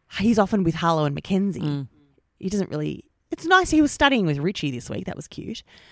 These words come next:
Speaker 1: But, um, it's just, anyway, it's great to have another teen in the mix.
Speaker 2: Or maybe he'll steal Harlow. I'm not sure.
Speaker 1: Or I,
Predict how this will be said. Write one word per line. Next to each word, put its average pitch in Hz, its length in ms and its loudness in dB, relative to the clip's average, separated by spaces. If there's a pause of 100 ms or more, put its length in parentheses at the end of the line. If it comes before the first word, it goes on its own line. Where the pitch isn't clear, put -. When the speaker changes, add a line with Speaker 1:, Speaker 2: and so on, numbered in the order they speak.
(280)
Speaker 1:
But, 170 220 0
um, 156 280 -2
it's - 160 0
just, - 180 -4
anyway, 294 280 2
it's - 140 -8
great 466 220 0
to 349 80 0
have 277 120 -2
another 202 220 0
teen 151 480 -2
in 165 100 0
the 147 60 0
mix. - 500 -10
Speaker 2:
Or 214 280 6
maybe 165 320 4
he'll 151 200 -2
steal 139 340 -4
Harlow. 123 420 -4 (100)
I'm 185 140 6
not 180 180 2
sure. - 260 -10 (1120)
Speaker 1:
Or 285 520 8
I, 269 220 4